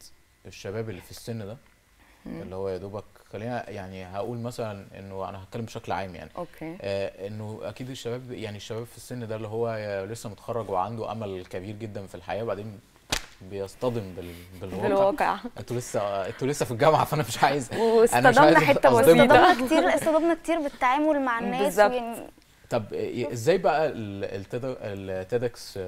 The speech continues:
Speaker 1: توكس بتاعتكم السنة دي
Speaker 2: مم.
Speaker 1: هتفيد في الموضوع ده؟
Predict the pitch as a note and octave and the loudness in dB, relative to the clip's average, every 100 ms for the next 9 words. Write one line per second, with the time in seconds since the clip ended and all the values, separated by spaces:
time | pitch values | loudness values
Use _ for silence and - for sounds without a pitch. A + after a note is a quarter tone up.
0 | F#2 - A#2+ - - G2 A2+ - G2+ - | -8 -4 -6 -6 -10 -8 -8 -12 -16 -14
1 | G2+ G#2 B2+ D3+ _ _ F#3+ F#3 E3+ F3 | -10 -8 -10 -12 _ _ -14 -12 -14 -12
2 | - - - A2+ A2+ _ _ - G2+ F2 | -12 -12 -8 -8 -8 _ _ -18 -14 -12
3 | F2 E2 D#2+ | -12 -12 -14